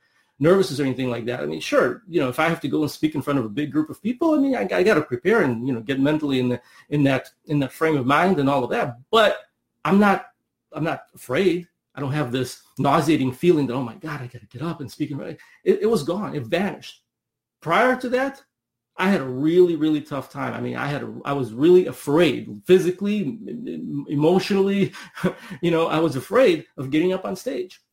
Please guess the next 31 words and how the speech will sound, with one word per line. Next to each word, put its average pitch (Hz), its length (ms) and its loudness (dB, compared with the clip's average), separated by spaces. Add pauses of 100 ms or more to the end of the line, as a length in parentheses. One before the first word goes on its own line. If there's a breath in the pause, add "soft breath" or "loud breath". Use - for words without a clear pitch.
(540)
That 156 220 -2
gave 156 160 4
me 139 100 -2
confidence. - 600 -10 (580)
I 139 80 0
use 175 300 0
that 214 120 2
experience 156 1040 -2 (180)
as 135 480 -10 (100)
kind 156 160 -2
of, 127 60 -4
I 123 120 -2
bottled 147 340 0
that 151 120 0
experience 156 460 -6
and 120 100 -10
use 127 180 -4
it 123 100 -4
as, 113 100 -8
I 113 60 -8
guess, 123 240 -12
if 113 80 -12
you 110 100 -14
call 120 220 -8
it 120 80 -10
an 117 80 -10
anchor, 120 460 -6 (420 soft breath)
um, 117 380 -2
that 127 380 -2 (360)
every 160 260 2
time 151 640 0